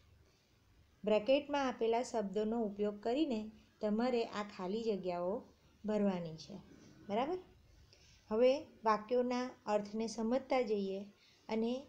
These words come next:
જ્યાં જે expression લખવાનું છે એ તમારે લખતા રહેવાનું છે. બરાબર? મિત્રો, આમ તો ચોપડીની અંદર જગ્યા છે જ,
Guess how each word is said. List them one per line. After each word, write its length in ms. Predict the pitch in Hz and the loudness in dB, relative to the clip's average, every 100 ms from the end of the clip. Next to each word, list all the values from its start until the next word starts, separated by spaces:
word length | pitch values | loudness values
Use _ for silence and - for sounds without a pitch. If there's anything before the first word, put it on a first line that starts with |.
| - | -14
જ્યાં 360 | 196 208 226 240 | -4 0 0 0
જે 300 | 226 226 233 - | 2 2 0 -6
expression 560 | 202 - 214 214 220 | -10 -6 -6 -6 -4
લખવાનું 460 | 226 233 269 262 208 | -4 -4 -4 -2 -4
છે 140 | - | -6
એ 80 | 202 | -8
તમારે 460 | 202 190 180 202 359 - - - _ - | -6 -6 -4 -4 -6 -10 -20 -20 _ -2
લખતા 360 | 220 208 208 | 0 0 -4
રહેવાનું 460 | 185 170 160 156 160 | -2 -2 -4 -8 -12
છે. 180 | - - - _ _ _ _ 202 | -16 -18 -20 _ _ _ _ -4
બરાબર? 240 | 233 320 339 - - - - | 0 0 -4 -16 -20 -16 -4
મિત્રો, 460 | 233 - 262 277 320 - - _ - _ _ _ _ - | -2 4 6 4 2 -12 -20 _ -20 _ _ _ _ -2
આમ 180 | 220 233 | 0 2
તો 360 | 233 262 277 277 - | 4 6 6 2 -2
ચોપડીની 500 | 240 214 226 247 254 | 2 2 2 2 2
અંદર 220 | 247 247 | 4 2
જગ્યા 420 | 240 233 208 240 254 | 2 0 2 2 0
છે 320 | - 285 | 2 2
જ, 60 | 220 | 2